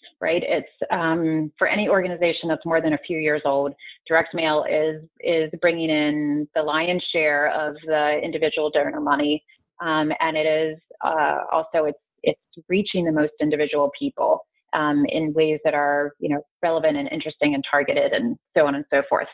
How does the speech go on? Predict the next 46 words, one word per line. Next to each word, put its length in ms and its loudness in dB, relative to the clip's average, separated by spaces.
So, 280 0
um, 400 2
<laughs> 0 -
I 800 0
think 200 -2
it 60 4
was 140 0
pretty 200 -2
early 260 2
in 80 -2
my 120 0
career 380 0
when 240 2
somebody 400 2
said 340 0
direct 300 0
mail 200 2
is 100 -4
going 120 2
to 80 -4
be 120 -2
dead 220 2
in 180 -4
five 240 2
years. 300 0
Um, 240 2
and 260 0
that 220 4
five-year 280 0
mark 200 0
keeps 220 -2
getting 200 2
pushed 200 -4
out, 140 4
pushed 180 -2
out, 220 2
pushed 200 -6
out. 240 2
Direct 240 0
mail 140 0
is 80 -6
not 180 -2
going 240 2
anywhere 260 -2
anytime 400 -2
soon, 160 2